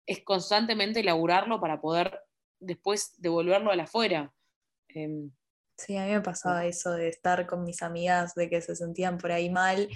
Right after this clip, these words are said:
Speaker 2: estaba como, "No", y de hacer todo el trabajo, yo me la pasaba leyendo, qué sé yo, posts sobre feminismo y de, de hablar con ellas, de estar bien, y por ahí yo volvía a mi casa y me largaba a llorar, y
Speaker 1: Obvio.
Speaker 2: es,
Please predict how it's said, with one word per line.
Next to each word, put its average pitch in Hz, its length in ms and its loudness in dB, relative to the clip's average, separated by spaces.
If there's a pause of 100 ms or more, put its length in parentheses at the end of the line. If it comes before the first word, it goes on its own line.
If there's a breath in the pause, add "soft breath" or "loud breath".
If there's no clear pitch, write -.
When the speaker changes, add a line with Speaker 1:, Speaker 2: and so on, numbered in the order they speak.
(180 loud breath)
Speaker 2:
estaba 185 320 0
como, 185 280 -6
"No", 208 600 4
y 190 60 -2
de 180 60 0
hacer 196 260 -2
todo 202 120 0
el 196 120 -2
trabajo, 190 380 4
yo 196 140 -4
me 202 80 -2
la 180 120 0
pasaba 185 380 2
leyendo, 180 440 -2
qué 180 120 0
sé 175 100 -10
yo, 175 300 -4 (400 loud breath)
posts 185 260 2
sobre 185 220 4
feminismo 185 800 -2
y 170 260 0
de, 170 380 6
de 180 340 2
hablar 185 380 2
con 185 160 -2
ellas, 190 300 -2
de 170 60 -2
estar 180 280 0
bien, 196 380 4 (180 loud breath)
y 180 100 2
por 175 120 0
ahí 175 100 4
yo 208 140 0
volvía 175 200 4
a 175 60 0
mi 170 100 -2
casa 175 220 0
y 196 40 -2
me 185 60 0
largaba 165 240 2
a 165 40 0
llorar, 180 540 2 (600 loud breath)
y 180 160 0
Speaker 1:
Obvio. 175 160 4
Speaker 2:
es, 180 360 -2